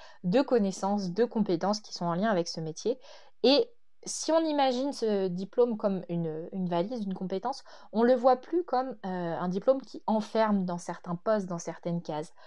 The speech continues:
Si on le voit uniquement en termes de compétences et de connaissances, on se dit, bah, en fait, ma valise, je vais pouvoir l'emmener à d'autres endroits, l'utiliser à d'autres choses, faire des, euh, de la transversalité, en fait.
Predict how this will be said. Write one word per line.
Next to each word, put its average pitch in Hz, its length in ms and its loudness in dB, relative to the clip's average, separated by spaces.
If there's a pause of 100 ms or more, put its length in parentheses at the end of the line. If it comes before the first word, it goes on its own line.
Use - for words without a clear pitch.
(180)
Si - 180 -6
on 233 60 2
le 226 60 0
voit 302 140 4
uniquement 233 340 -2
en 220 40 0
termes 190 220 -4
de 175 100 -2
compétences 226 580 -2
et 190 60 -6
de 175 60 -10
connaissances, 185 600 -10
on 190 80 -10
se - 140 -12
dit, 190 160 -8
bah, 180 120 -4
en 156 60 -8
fait, 208 260 -6
ma 208 180 2
valise, 196 420 0 (220)
je - 80 -2
vais 208 80 4
pouvoir 196 340 2
l'emmener 180 460 2
à 175 140 -4
d'autres 190 320 0
endroits, 185 340 -2 (320)
l'utiliser 185 640 0
à 165 160 -2 (400)
d'autres 175 480 0
choses, 214 340 2
faire 196 260 0
des, 165 200 -6 (460)
euh, 156 320 -4
de 160 60 -8
la 160 120 -2
transversalité, 208 1000 2
en 170 120 -2
fait. 226 400 -2